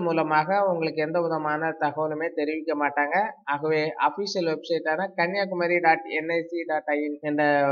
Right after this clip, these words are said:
வெப்சைட்டை வந்து நீங்க அடிக்கடி பார்த்துக்கோங்க. இந்த வேலைவாய்ப்புக்கான முழு தகவலும் டிஸ்கிரிப்ஷன்ல இருக்கிறதான நோட்டிஃபிகேஷன்ல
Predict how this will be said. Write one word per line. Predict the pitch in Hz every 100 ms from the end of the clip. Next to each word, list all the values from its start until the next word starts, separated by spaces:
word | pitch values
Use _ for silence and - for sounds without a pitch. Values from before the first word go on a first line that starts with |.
| 139 135
வெப்சைட்டை | 147 143 170 160 147
வந்து | 160 214
நீங்க | 180 143
அடிக்கடி | 143 147 147 143
பார்த்துக்கோங்க. | 147 151 143 135 143 208 247 - -
இந்த | 214 233
வேலைவாய்ப்புக்கான | 269 277 254 220 208 240 247 190
முழு | 220 233 208
தகவலும் | 180 180 190 226 233 - - 170
டிஸ்கிரிப்ஷன்ல | 175 180 185 180 175 170
இருக்கிறதான | 160 160 170 190 165
நோட்டிஃபிகேஷன்ல | 160 156 165 160 160